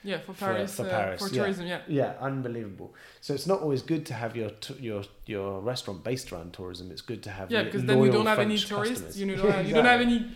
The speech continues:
Speaker 1: customers anymore,
Speaker 2: I actually
Speaker 1: yeah.
Speaker 2: think this might be one of the problems that they f-, they're suffering at, uh, Chateaubriand right now.
Speaker 1: Yeah. 'Cause it's
Speaker 2: So
Speaker 1: only international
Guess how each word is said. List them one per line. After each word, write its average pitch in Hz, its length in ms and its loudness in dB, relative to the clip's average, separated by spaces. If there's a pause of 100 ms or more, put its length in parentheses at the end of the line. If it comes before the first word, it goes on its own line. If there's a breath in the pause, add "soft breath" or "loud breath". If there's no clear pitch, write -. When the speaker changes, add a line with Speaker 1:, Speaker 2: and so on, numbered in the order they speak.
Speaker 1:
customers 220 480 -4
anymore, 202 220 2
Speaker 2:
I 147 40 12
actually 156 280 6
Speaker 1:
yeah. 135 120 -2
Speaker 2:
think 151 160 4
this - 180 -4
might 127 200 0
be 131 80 -2
one 123 120 -2
of 117 60 -4
the 117 60 -4
problems 113 420 -4
that 92 140 -6
they 104 60 -6
f-, - 260 -10
they're 104 180 -6
suffering 104 520 -6
at, 95 380 -10
uh, 92 220 -10
Chateaubriand 107 800 -8 (140)
right 95 160 -10
now. 220 80 -4
Speaker 1:
Yeah. 214 140 -2 (360)
'Cause 202 100 -8
it's 202 220 -2
Speaker 2:
So - 40 -8
Speaker 1:
only 208 200 -2
international 196 520 -8